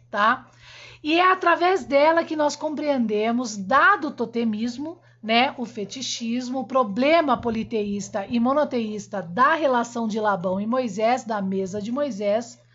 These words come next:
Não é à toa que Freud levanta no totemismo Moisés. A gente então entende o que é uma ilusão, né, querido? Do drive, da força impulsionadora dessa cultura que é a Triebe agora,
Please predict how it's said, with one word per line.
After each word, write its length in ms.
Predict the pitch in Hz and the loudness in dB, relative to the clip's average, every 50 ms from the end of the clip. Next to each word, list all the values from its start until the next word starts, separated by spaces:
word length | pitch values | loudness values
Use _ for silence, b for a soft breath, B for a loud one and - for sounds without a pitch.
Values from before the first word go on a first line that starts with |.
| b b b b b b b - | b b b b b b b -6
Não 120 | 269 262 | 0 2
é 60 | 254 247 | 2 2
à 100 | 233 220 | 2 0
toa 260 | - 247 220 214 208 | -2 -2 -2 -2 -2
que 140 | 214 214 190 | -4 -8 -12
Freud 380 | - 214 208 202 196 180 208 | -8 -6 -4 -4 -4 -4 -4
levanta 680 | 190 202 196 170 190 190 190 190 185 - 240 254 277 B B B B B - | -4 -4 -4 -4 -6 -6 -6 -8 -8 -6 -8 -8 -8 B B B B B -8
no 120 | 226 220 | -8 -6
totemismo 680 | 208 226 220 220 220 214 208 196 190 185 185 226 233 226 | -4 -4 -4 -4 -4 -4 -2 -2 -4 -4 -4 -4 -4 0
Moisés. 560 | 240 294 302 294 233 220 262 269 302 302 - B B B B B B | 2 2 2 0 0 0 2 2 2 0 -2 B B B B B B
A 120 | 466 453 | 2 2
gente 280 | 330 330 320 311 247 349 | 2 2 -2 -2 -2 -4
então 240 | 359 269 330 339 370 | -2 0 0 0 0
entende 400 | 392 403 392 392 370 381 370 427 | -2 -2 -2 -2 -2 0 0 -2
o 60 | 403 | 0
que 180 | - - 403 | 2 4 4
é 80 | 415 392 | 6 6
uma 180 | 403 403 415 415 | 4 4 4 4
ilusão, 720 | 415 427 427 466 508 508 - - 311 320 339 370 381 370 | 4 6 6 6 4 4 4 2 4 6 6 6 6 6
né, 220 | 359 349 349 339 | 6 4 4 4
querido? 560 | 349 320 320 302 302 294 269 240 190 185 202 190 | 2 0 -2 0 0 0 0 0 0 -2 -4 -4
Do 220 | 180 180 302 349 | -2 0 0 0
drive, 840 | 339 208 - 226 254 262 262 285 320 330 339 320 277 240 180 214 | 0 -2 -2 2 4 6 6 6 6 6 4 2 0 -2 -4 -2
da 160 | 202 208 240 240 | 0 2 2 2
força 760 | 240 - - - - 359 370 403 440 453 415 381 - - 302 | 0 -6 -10 -2 2 4 6 6 6 4 2 0 -2 -2 -2
impulsionadora 1080 | 269 262 254 233 247 247 240 202 - - 240 240 240 240 240 202 214 220 233 247 262 277 | 0 0 -2 -4 -4 -6 -6 -6 -6 -4 -2 -2 0 0 0 -2 -2 -2 0 0 0 2
dessa 300 | 240 269 269 269 294 - | 2 0 0 -2 -4 -6
cultura 680 | - 311 330 330 - - 302 330 370 392 370 294 233 | -6 -8 -8 -8 -6 0 4 6 6 6 6 4 2
que 160 | 196 - 233 | 0 -2 -2
é 40 | 220 | -2
a 80 | 208 208 | -2 -2
Triebe 520 | - 254 294 302 269 240 240 240 233 262 | -4 -6 -2 0 2 2 2 2 2 0
agora, 460 | 269 254 220 214 202 196 190 190 185 | -2 0 2 2 2 2 0 -2 -6